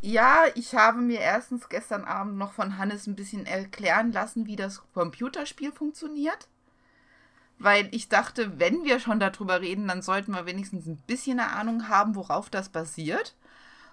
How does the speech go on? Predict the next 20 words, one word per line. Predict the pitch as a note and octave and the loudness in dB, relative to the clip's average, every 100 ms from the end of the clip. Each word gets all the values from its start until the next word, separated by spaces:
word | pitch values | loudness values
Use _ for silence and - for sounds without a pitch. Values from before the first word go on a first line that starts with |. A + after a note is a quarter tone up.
| _ | _
Und | - A3 | 0 2
das | G3+ G#3 - | 0 -2 -6
ist | A#3 B3+ - - A3+ | -6 -6 -8 -4 2
ein | A3+ G#3+ A3 | 4 4 0
Computerspiel, | A#3 A3+ - A3+ B3+ C#4+ - B3 B3+ C#4 D4 C#4 - - | -4 -6 -4 -6 -4 -6 -8 -6 -2 -2 -4 -8 -6 -2
ähm, | A#3+ A#3 A#3 - | 2 2 0 -2
das | G#3 A3+ | -4 -2
so | A#3 | 2
eine | A#3 | 2
Mischung | A3 G3+ A#3+ C#4+ B3 | 2 0 -2 -4 -2
aus | F#3+ G#3 - - | 0 -2 -4 -10
Kartenspiel | - F#3+ D#4+ F4 E4+ - C4+ C4 B3+ | -6 -2 -2 -4 -12 -8 -2 -2 -2
ist | C4 D4 - - | -6 -6 -8 0
und | A#3+ A#3 | 2 2
gleichzeitig | A3+ G#3 B3+ - - A#3 A#3 A3+ | 0 0 0 -6 -2 -2 -2 -4
aber | G3+ G#3+ - | 0 2 2
auch | G3 - - _ _ | 0 -4 -14 _ _
Action | A3 - - F#3 C#3 | -4 -2 -8 -6 -6
drinne | - B2+ B2+ C#3 | -8 -6 -6 -4
hat. | B2+ - | -6 -8